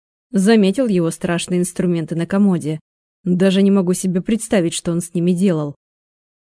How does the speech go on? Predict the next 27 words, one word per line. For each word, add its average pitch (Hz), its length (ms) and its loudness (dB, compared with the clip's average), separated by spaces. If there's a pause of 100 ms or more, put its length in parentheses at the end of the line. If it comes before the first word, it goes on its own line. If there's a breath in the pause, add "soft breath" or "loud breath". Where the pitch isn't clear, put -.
(140)
Притворно 196 580 2
ужаснулся 190 600 -2
Дар 165 340 -4 (280)
и 190 180 0
тут 269 240 0
же 202 160 0
улыбнулся. 160 760 -4 (680)
«Спас - 400 0
твои 208 300 2
ноги», — 175 440 0 (680)
ответила 190 600 2
я 170 220 0
максимально 180 600 0
серьёзно. 160 640 -2 (800)
«Ты 285 100 4
даже 220 260 4
не 226 120 4
представляешь, 220 640 0
как - 180 -10
нам 196 140 0
повезло, 202 420 0
что - 180 -4
сеньор 202 380 2
Евгенио 202 480 2
переехал 185 500 -2
в 190 60 -6
Специю». 180 680 -6